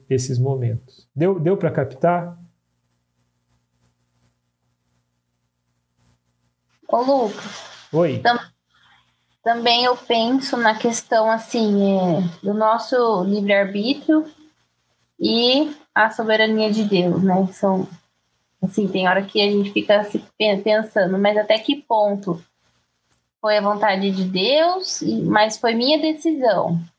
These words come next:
Speaker 2: Aí deu errado, aí eu culpo a Deus. <laughs> Ou então eu falo assim, né? Foi minha decisão e, né, e de repente, sei lá, deu, deu,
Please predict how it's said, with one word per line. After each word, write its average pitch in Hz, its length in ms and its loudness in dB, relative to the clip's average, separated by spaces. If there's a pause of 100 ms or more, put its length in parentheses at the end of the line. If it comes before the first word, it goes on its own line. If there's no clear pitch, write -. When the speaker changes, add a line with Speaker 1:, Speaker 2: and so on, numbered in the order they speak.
(240)
Speaker 2:
Aí 190 220 0
deu 208 160 2
errado, 214 840 0 (720)
aí 202 220 0
eu 226 100 2
culpo 254 300 -2
a 247 80 4
Deus. 202 580 0 (120)
<laughs> 294 420 -4
Ou - 80 0
então 240 260 0
eu 233 100 -2
falo 214 160 2
assim, 214 320 -2
né? 208 320 2 (380)
Foi 226 100 -2
minha 240 240 2
decisão 254 1160 2 (640)
e, 202 640 0
né, 208 360 2
e 196 140 -2
de 196 220 -2
repente, 202 760 -2 (1160)
sei 208 120 -2
lá, 180 280 2 (720)
deu, 202 340 2
deu, 190 500 0